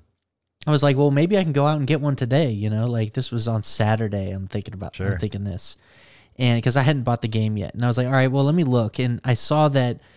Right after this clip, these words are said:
Speaker 1: my local GameStop had, like, three in stock.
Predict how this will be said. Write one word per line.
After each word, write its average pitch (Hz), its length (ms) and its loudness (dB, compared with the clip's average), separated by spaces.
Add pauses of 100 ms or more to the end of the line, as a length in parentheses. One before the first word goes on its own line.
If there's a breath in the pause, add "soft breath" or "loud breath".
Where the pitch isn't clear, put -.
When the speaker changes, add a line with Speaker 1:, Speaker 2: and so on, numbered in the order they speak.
(180 soft breath)
Speaker 1:
my 123 140 2
local 131 540 0
GameStop 117 640 -4
had, 110 220 -6
like, 107 240 -8
three 127 260 -2
in 127 100 0
stock. - 540 -10